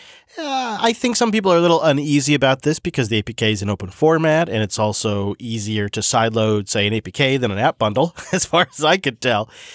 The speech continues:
Uh, but this requirement is only gonna apply to new apps, according to Google, and they're gonna do the back-end work to actually generate A P Ks and then make it available for you as a developer to download that A P K from the Play Store if you want a local copy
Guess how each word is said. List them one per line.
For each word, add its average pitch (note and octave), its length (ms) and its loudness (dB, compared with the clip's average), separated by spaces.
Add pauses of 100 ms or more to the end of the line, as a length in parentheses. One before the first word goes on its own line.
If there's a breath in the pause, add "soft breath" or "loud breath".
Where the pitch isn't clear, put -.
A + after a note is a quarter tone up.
(280 loud breath)
Uh, C3 160 2
but C3+ 160 -4
this F#3 180 -2
requirement G3+ 600 0
is C3 100 -2
only D3+ 240 0
gonna D3+ 160 2
apply C3 280 0
to A2 100 0
new C3 300 0
apps, C#3+ 280 0
according C3+ 320 -2
to A2 60 -8
Google, C3 440 -2 (460 soft breath)
and A#2+ 520 0 (120)
they're B2 340 0
gonna E3+ 160 2
do C3+ 160 0
the A#2 80 0
back-end A#2+ 560 0
work G#2+ 240 -4
to - 140 -6
actually A#2 260 -2
generate B2+ 400 0
A A2 120 -2
P A2 120 -10
Ks G#2+ 300 -4
and G#2+ 120 -4
then A#2 160 0
make C3+ 220 0
it C#3+ 80 2
available C#3 540 2
for - 160 -4
you C3+ 340 0
as B2 140 -2
a A2 80 -4
developer A2+ 640 -2 (440)
to G#2 100 -12
download D#3+ 340 2
that B2+ 160 2
A B2+ 80 2
P B2 140 -6
K A2+ 160 0
from C3+ 320 0
the B2 80 -2
Play C#3+ 240 0
Store A2 240 0
if G2+ 120 -6
you A2+ 120 0
want A2 280 0 (200)
a G2+ 100 -4
local G#2+ 400 0
copy - 560 -2